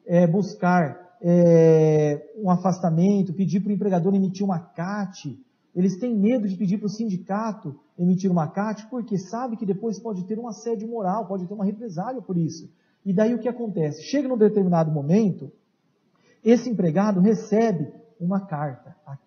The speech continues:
carta de desligamento. "Comunicamos que a partir de hoje", ou você vai cumprir o aviso prévio, uma cartinha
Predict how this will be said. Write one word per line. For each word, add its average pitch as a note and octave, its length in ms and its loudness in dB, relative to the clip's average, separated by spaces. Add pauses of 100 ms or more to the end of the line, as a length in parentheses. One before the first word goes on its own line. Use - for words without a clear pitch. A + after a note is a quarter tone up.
carta F#3+ 440 -6
de D3+ 140 -8
desligamento. D3 1000 -8 (1160)
"Comunicamos F#3+ 640 2
que - 80 -4
a F3+ 40 -2
partir F3 280 -4
de F3 140 -4
hoje", F3 680 4
ou F#3 440 6
você - 220 -10
vai D#3+ 140 2
cumprir D#3+ 240 -4
o D#3 60 0
aviso C#3+ 260 -6
prévio, F3 320 -2
uma G3+ 100 -8
cartinha G3+ 600 -4